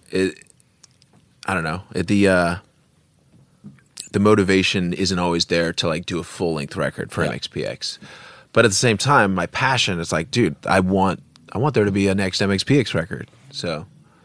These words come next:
Speaker 1: that's kind of, like, the next thing to figure out how's the best way for us to do that.
Speaker 2: Yep.
Speaker 1: Of course, we won't do it by any traditional means,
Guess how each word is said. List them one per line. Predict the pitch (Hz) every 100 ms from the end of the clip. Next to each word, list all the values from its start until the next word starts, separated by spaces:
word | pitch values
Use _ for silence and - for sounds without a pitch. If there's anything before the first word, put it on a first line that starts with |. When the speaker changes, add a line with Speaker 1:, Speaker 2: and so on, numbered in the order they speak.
| -
Speaker 1:
that's | 131 -
kind | 131 104
of, |
like, | 98 87 -
the | 101
next | 98 87 -
thing | - 87 80 -
to |
figure | 78 - 87 80
out | 69 -
how's | - 85 85 80 -
the | -
best | 78 64 -
way | 71
for | 65 -
us | -
to | - -
do | 67
that. | - - - -
Speaker 2:
Yep. | 131 - - - - -
Speaker 1:
Of | -
course, | - 123 113
we | 110
won't | 95 95
do | 85 85
it | 82
by | 90 85
any | 71 80
traditional | 80 - 85 82 78 - 78
means, | 80 85 78 67 69 - -